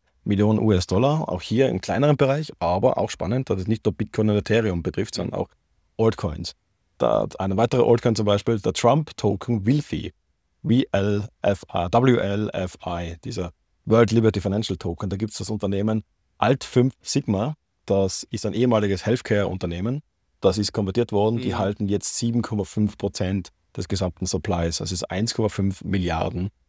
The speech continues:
Speaker 1: an, äh, W L F I, World Liberty Financial Tokens. Ähm, das, wer das nicht kennt, das ist das Unternehmen, das haben wir schon mehrfach ge-, besprochen, das ist ein Unternehmen,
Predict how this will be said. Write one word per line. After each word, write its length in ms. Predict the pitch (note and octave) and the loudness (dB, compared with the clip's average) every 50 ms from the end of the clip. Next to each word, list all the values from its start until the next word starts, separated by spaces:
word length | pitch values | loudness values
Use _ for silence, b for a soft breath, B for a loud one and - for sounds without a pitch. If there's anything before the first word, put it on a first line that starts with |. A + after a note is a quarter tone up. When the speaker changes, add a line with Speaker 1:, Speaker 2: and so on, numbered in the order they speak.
| _ _ _ _ - | _ _ _ _ -4
Speaker 1:
an, 360 | - F#2 F2+ F#2 F#2+ F#2 - _ _ _ _ _ _ - | -2 0 0 0 -2 -2 -4 _ _ _ _ _ _ -4
äh, 40 | |
W 600 | F#2+ F#2 F#2 F#2 F2 D#2+ - F2+ F2 F#2+ F#2 F#2+ - | -2 -2 -2 -2 -2 0 0 0 2 2 2 0 0
L 220 | - F#2 F#2 F#2 F2 | 0 0 -2 -2 -2
F 200 | - F#2+ F2+ - - - | -4 -6 -8 -8 -8 -8
I, 300 | - E2+ E2+ E2 E2+ E2 _ - | -6 -6 -6 -6 -8 -10 _ -20
World 480 | - - F3 G2 F2+ F2+ F#2 F2+ - | -14 -8 -4 -2 0 0 0 0 0
Liberty 240 | F#2+ F2 F2+ - E2+ | -2 -2 -2 -2 -4
Financial 540 | D#2+ - E2+ E2 D#2+ D#2+ - - F#2 E2+ D#2+ - _ _ _ _ _ _ _ _ - | -6 -4 -4 -4 -4 -6 -4 -4 -4 -4 -6 -8 _ _ _ _ _ _ _ _ -2
Tokens. 520 | - F2+ D#2 - - D#2+ D2+ C#2+ - - - | 0 0 0 0 -2 -4 -2 -2 -4 -4 -4
Ähm, 300 | - E2+ D#2+ D#2 D2+ D2 | -4 -4 -4 -4 -4 -2
das, 320 | D2+ - - - - - - | -2 -2 -2 -2 -2 0 2
wer 80 | G2 | 2
das 100 | F#2 F#2+ | 2 4
nicht 140 | F#2+ A2+ G2+ | 2 2 4
kennt, 180 | - A2+ A2 - | 4 4 4 4
das 100 | G2 F2+ | 2 0
ist 120 | G2 - | 0 -2
das 100 | - F#2+ | -2 -2
Unternehmen, 300 | F#2+ F#2 F2 F#2 G2+ G2+ | -2 -2 -2 -2 0 0
das 80 | F#2+ F#2+ | 0 2
haben 80 | A#2 | 2
wir 80 | A#2 G#2+ | 2 2
schon 100 | - G#2 | 4 4
mehrfach 300 | G2 G2 F#2 - F#2+ - | 2 2 2 0 -2 0
ge-, 200 | - G#2+ G2+ F#2 - | 2 0 0 0 -2
besprochen, 360 | F#2 - - F#2+ F2+ - F2+ | -6 -6 -4 -6 -6 -4 -4
das 100 | F2+ E2 | -6 -4
ist 60 | E2+ | -2
ein 60 | F#2 | -2
Unternehmen, 460 | F2+ E2+ - F2+ F2 F2 F2 F#2 F#2 | -4 -2 -2 -2 -2 0 0 0 -2